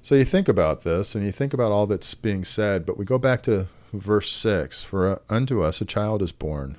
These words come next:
unto us a son is, <coughs> is given." So let's look at what A W Tozer has to say about Isaiah nine, verse six.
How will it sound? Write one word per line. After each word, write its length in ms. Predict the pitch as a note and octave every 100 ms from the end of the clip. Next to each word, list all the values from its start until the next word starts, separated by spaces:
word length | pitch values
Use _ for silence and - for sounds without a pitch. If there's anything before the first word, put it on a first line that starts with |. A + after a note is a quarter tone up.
| -
unto 320 | F2 E2 E2
us 240 | D#2+ E2 F#2+
a 60 |
son 260 | - F2+ E2
is, 140 | D#2 _ _ _ _ - -
<coughs> 80 | - - F2+ - - -
is 200 | A2+ G2
given." 360 | - A#2+ G2 D#2 - - - _ - - _ - _ _ _ _ _ _ _
So 160 | - C3+
let's 220 | C3+ C3+
look 180 | C3+ C3
at 320 | G#2 F#2+ G2 - - - - - _ G#2+
what 160 | F#2+ -
A 140 | G#2
W 280 | G2 F2+ F#2
Tozer 440 | F2 F#2 F2+ E2+ D#2+
has 240 | D#2 D#2
to 80 | D#2+
say 340 | - D#2 C#2 - - - _ _ _ _ _ -
about 400 | E2 D2+ C#2 - -
Isaiah 540 | E2+ D#2 D#2 C#2+ C#2 -
nine, 440 | E2 D2+ C2+ C#2+ - - -
verse 260 | - E2 -
six. 440 | - C#2+ - -